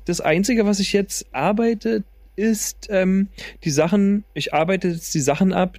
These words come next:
die ich halt vor dem Lockdown eingesammelt hab. Die mache ich jetzt fertig und schick die weg. Aber wenn jetzt jemand vorbeikommen will für einen Abdruck, ja, hat Nese, weil, ähm, das dann, also ich, manche arbeiten ja körpernah, ich arbeite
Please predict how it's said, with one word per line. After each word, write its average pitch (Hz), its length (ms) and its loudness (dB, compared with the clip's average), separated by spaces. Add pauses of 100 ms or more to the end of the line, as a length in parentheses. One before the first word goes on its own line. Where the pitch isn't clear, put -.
die 170 60 -2
ich 160 120 -2
halt 156 180 2
vor 156 320 2
dem 208 300 2
Lockdown 185 560 0
eingesammelt 104 640 2
hab. 101 200 0 (460)
Die 139 100 0
mache 151 220 2
ich - 80 2
jetzt - 220 0
fertig 143 380 0
und 156 120 2
schick 170 180 0
die 180 120 -2
weg. 156 260 2 (300)
Aber 131 180 2
wenn 147 140 2
jetzt 143 160 -2
jemand 151 380 2
vorbeikommen 143 600 2
will 185 140 2
für - 120 -4
einen 127 80 2
Abdruck, 185 500 -2 (180)
ja, 104 320 0
hat 113 180 0 (100)
Nese, 170 600 2 (480)
weil, 143 440 2
ähm, 147 460 0 (140)
das 147 160 -2
dann, 147 340 2 (360)
also 131 120 -2
ich, - 260 -4
manche 160 480 0
arbeiten 156 340 2
ja 135 100 2
körpernah, 170 720 2 (360)
ich 156 200 -2
arbeite 143 400 2